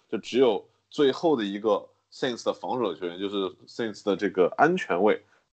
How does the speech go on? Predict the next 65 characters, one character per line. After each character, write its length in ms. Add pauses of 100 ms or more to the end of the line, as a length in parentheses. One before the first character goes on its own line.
(420)
然 140
后 200
扑 360
向 260
他。 180 (140)
但 120
是 60
结 180
果 160
这 140
个 80
安 120
全 160
卫 80
在 120
扑 260
向 180
他 120
的 120
时 120
候， 160
可 120
能 120
由 140
于 60
这 120
个 40
安 80
全 80
卫 120
觉 160
得 40
自 160
己 120
的 240 (380)
身 300
体 400
不 220
是 100
特 140
别 180
的 100
强 360
壮， 180 (520)
不 80
能 240
把 100
他 160
抱 380
住， 260 (560)
所 240
以 60
说 160
呢， 80
就 160
想 180
要 80
把 100
他 120
撞 320
出 260
这 80
个 80
底 240
线， 320